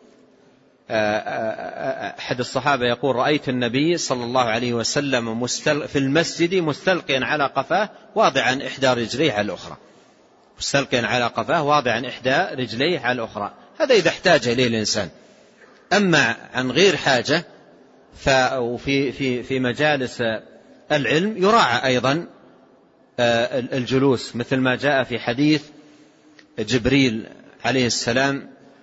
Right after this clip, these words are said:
قال: "اطلع علينا رجل شديد بياض الثياب شديد سواد الشعر"،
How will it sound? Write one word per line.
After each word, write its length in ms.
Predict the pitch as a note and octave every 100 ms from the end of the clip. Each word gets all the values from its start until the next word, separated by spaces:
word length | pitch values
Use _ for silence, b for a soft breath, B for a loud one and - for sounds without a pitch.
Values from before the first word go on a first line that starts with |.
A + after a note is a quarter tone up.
| _
قال: 180 | - B2
"اطلع 320 | A#2+ - C#3
علينا 400 | A#2 A#2 C3+ C3
رجل 360 | A#2+ C3+ C3 A#2+
شديد 400 | - A2 C#3 A2+
بياض 280 | B2 B2+ A#2
الثياب 460 | A2+ - A#2 C3 A#2+
شديد 340 | A#2+ A2+ C3
سواد 360 | - B2 B2 A2+
الشعر"، 460 | - C3+ B2 B2+